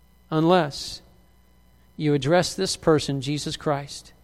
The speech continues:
You will, you address this one who gave his life for you, that you might have eternal life.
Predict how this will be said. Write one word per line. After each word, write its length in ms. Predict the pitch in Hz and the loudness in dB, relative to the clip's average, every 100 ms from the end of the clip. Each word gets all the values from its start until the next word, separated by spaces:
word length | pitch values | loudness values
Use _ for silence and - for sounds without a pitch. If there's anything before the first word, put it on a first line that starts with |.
| _ _ _ _ _ _ - | _ _ _ _ _ _ 0
You 140 | 165 | 4
will, 260 | 160 160 165 | 6 4 2
you 180 | 165 170 | 2 4
address 480 | 165 139 202 196 - | 4 6 6 6 2
this 260 | 190 175 | 2 2
one 380 | 185 185 170 147 - - - | 2 4 4 2 -6 -12 0
who 160 | 165 | 2
gave 300 | 143 170 185 | 4 4 4
his 260 | 165 165 - | 2 0 2
life 280 | 160 156 147 | 4 4 -2
for 200 | - 147 | -6 -6
you, 400 | 147 156 147 - - _ _ _ _ _ | 0 0 -2 -8 -20 _ _ _ _ _
that 120 | 143 | -8
you 180 | 151 160 | -2 0
might 280 | 156 160 156 | 2 0 -2
have 200 | 143 147 | -4 -4
eternal 460 | 147 - 151 139 139 | -4 -2 -2 -2 -6
life. 240 | 147 - | -10 -18